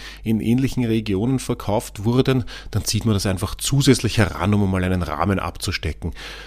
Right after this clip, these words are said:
Das ist in der, in der sonstigen, der Wohn- und Immobilienbranche natürlich viel leichter, weil es werden viel mehr Wohnungen gekauft und verkauft als, äh, Hotels, vor allem in, äh, Destinationen und in Ferienregionen. Aber das wäre grundsätzlich das Vergleichswertverfahren, dass, dass man auf-,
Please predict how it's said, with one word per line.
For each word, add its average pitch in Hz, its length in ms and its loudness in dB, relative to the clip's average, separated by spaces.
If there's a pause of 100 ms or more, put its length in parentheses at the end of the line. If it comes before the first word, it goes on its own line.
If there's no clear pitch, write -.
(140)
Das 113 120 0
ist 156 160 2
in 175 100 2
der, 160 320 2
in 143 100 -2
der 143 100 0
sonstigen, 151 360 -2
der 131 140 0
Wohn- 113 200 0
und 151 100 -2
Immobilienbranche 147 800 -4
natürlich 131 220 -8
viel 117 120 -4
leichter, 101 400 -4
weil 98 140 -2
es - 340 -6
werden 107 240 -2
viel 120 320 -2
mehr 107 260 2 (160)
Wohnungen 120 480 2
gekauft 117 560 -4
und 110 140 -6
verkauft - 680 -4 (500)
als, 98 380 0
äh, 92 340 0 (300)
Hotels, 95 640 0
vor - 220 -8
allem 76 140 -6 (200)
in, 85 200 -8 (440)
äh, 82 260 -6
Destinationen 87 760 -2
und 87 60 0
in 80 100 -2
Ferienregionen. 78 920 -4 (520)
Aber 120 140 6
das 147 200 6
wäre 127 280 6
grundsätzlich 123 380 4
das 113 80 -2
Vergleichswertverfahren, 90 800 0
dass, 82 160 -2
dass 90 140 -6
man 92 120 -2
auf-, - 180 -8